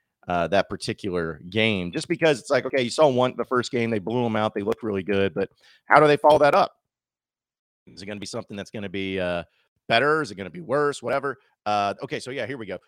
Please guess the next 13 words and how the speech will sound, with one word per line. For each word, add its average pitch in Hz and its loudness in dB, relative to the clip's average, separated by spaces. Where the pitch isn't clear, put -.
Uh, 117 0
they're 123 -2
playing 165 -4
Barcelona 165 -4
Toto 160 -6
Estrella. - -10
So 92 -6
cool. 170 2
Uh, 101 -6
and 104 -6
they're 107 -6
from 131 -2
the 117 -2